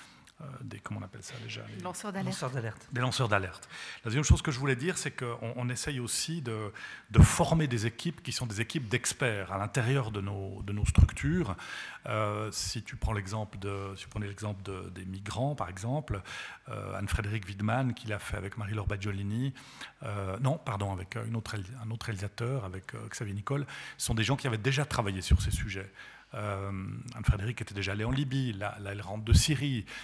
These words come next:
Speaker 1: Euh, donc il y a quand même un, une, une mémoire de tout ça et, et donc une expertise. On essaye de mettre des gens qui ont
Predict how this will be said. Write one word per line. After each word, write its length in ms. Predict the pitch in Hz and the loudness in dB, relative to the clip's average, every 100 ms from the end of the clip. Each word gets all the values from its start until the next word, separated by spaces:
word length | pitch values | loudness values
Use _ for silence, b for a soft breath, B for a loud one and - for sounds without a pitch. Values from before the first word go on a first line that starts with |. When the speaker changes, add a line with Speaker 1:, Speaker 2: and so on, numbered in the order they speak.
| B B 117 | B B -10
Speaker 1:
Euh, 360 | 107 104 104 | -8 -8 -10
donc 200 | 107 113 | -8 -4
il 40 | 139 | -4
y 20 | |
a 20 | |
quand 140 | - 156 | 0 2
même 140 | 170 | 4
un, 340 | 131 120 110 107 110 107 | 4 2 0 -4 -10 -10
une, 140 | 107 107 | -10 -8
une 80 | 113 | -6
mémoire 500 | 110 113 113 131 113 | -4 0 2 2 2
de 60 | 117 | -4
tout 180 | - | -6
ça 500 | 113 - 123 143 147 | -2 0 2 2 2
et, 220 | 107 101 - | -2 -4 -8
et 40 | |
donc 220 | 101 107 - | -8 -6 -4
une 80 | |
expertise. 640 | 120 - - - - 131 143 | -4 4 6 6 2 -2 0
On 80 | 107 | -2
essaye 220 | 101 127 | -2 -4
de 80 | 110 | -4
mettre 180 | 104 95 | -4 -4
des 140 | 101 | -4
gens 200 | 98 127 | -2 -4
qui 160 | - | -4
ont 120 | 113 | -6